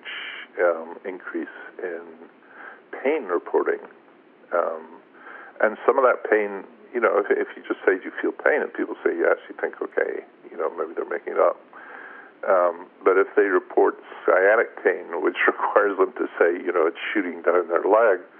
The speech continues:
um, I don't think people make that up so much, and you get a big increase in that, and you get a big increase in neck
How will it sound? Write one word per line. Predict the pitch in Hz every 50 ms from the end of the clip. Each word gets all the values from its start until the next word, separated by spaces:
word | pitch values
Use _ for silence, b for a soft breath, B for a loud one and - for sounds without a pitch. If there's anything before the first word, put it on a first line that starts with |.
| B B B B B B B B B B -
um, | - 90 90 85 82 85 85 87 90 87 - _ _ -
I | - 95
don't | 101 95 101 - - -
think | 90 - - -
people | - - - - 87 85
make | 87 85 - -
that | - 95 98 95
up | - - - -
so | -
much, | - - - 73 - - -
and | - - 98
you | 92 90 85
get | 85 78
a | 78
big | 76 - 80 87
increase | 82 85 85 - - 92 87 - -
in | - 82
that, | 95 101 107 98 - -
and | - 85
you | -
get | 82 76
a | 78
big | - - -
increase | 78 - - - - - -
in | - - - -
neck | - 117 -